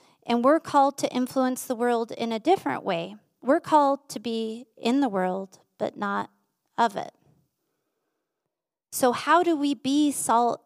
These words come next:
and light? How do we attempt to gain that peace in our inner self? How do we do that when the world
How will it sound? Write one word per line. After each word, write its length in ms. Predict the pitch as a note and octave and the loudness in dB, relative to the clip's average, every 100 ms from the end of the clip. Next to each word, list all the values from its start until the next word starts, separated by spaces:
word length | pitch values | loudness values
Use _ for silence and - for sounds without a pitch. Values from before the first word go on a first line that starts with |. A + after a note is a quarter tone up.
| - | -10
and 200 | G#3 G3+ | -8 -6
light? 560 | G#3+ A3+ - - - _ _ _ _ _ _ _ _ _ _ _ | -6 -6 -8 -16 -20 _ _ _ _ _ _ _ _ _ _ _
How 240 | - C#4+ | 0 2
do 120 | D4+ D4+ | 2 2
we 320 | D4 C#4+ - _ | 0 -2 -6 _
attempt 500 | A3+ - - D4+ C#4+ | -8 -6 -4 -2 -2
to 100 | - | -8
gain 580 | G#3+ B3+ C4 A3+ G#3+ G#3+ - _ _ _ | -6 -4 -2 -4 -8 -10 -16 _ _ _
that 300 | A3+ G3 - - | -2 -2 -4 -10
peace 480 | - D#4 C4+ - - | -4 -2 -2 -4 -8
in 140 | A#3+ A#3 | -4 -2
our 240 | G#3+ - - | -2 -6 -10
inner 300 | - C#4 D4 | -4 -2 -2
self? 680 | C4 - - - G3 - - _ _ _ _ _ _ _ _ _ _ _ _ | -4 -2 0 0 -4 -14 -20 _ _ _ _ _ _ _ _ _ _ _ _
How 220 | - C#4+ | -6 -2
do 140 | D#4 D4+ | 0 -2
we 140 | C4 | -4
do 300 | G3 C4+ D4+ | -4 -2 0
that 360 | A3 F3 F#3+ - _ _ _ _ | -2 -4 -6 -10 _ _ _ _
when 180 | A#3 A#3+ | -2 0
the 80 | A#3+ | 0
world 480 | B3 C#4 D4+ D#4 | 0 0 0 -4